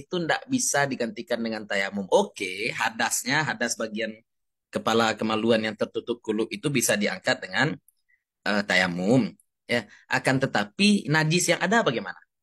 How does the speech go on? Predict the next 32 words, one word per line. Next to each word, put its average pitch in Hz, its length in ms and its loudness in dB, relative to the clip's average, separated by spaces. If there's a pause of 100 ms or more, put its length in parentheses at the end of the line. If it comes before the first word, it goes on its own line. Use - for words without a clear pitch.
(400)
Nah, 98 180 -10
ya, 117 140 0
jadi 190 120 2
beliau 175 320 4
ujung-ujungnya 151 520 0
bilang 147 240 -4
tawakal 120 420 -2
ala 107 220 -8
Allah. 90 160 -16 (1400)
Tawakal 117 340 2
ala 87 160 -6
Allah. 87 160 -12 (340)
Nah, - 120 0
ini 170 80 8
juga 151 180 8
pembahasan 143 460 6
fikih 147 240 2
kontemporer 143 560 2
ya, 143 160 4
apakah 131 400 0
wajib 131 320 -2
perempuan 127 480 0
berkhitan 123 440 -2
atau 120 200 -2
tidak, 139 240 -2
ini 180 80 -4
juga 120 240 -2
dibahas 113 480 -2 (240)
berdasarkan 120 560 0
hal 120 80 0
seperti 135 400 -6
ini. 147 100 -8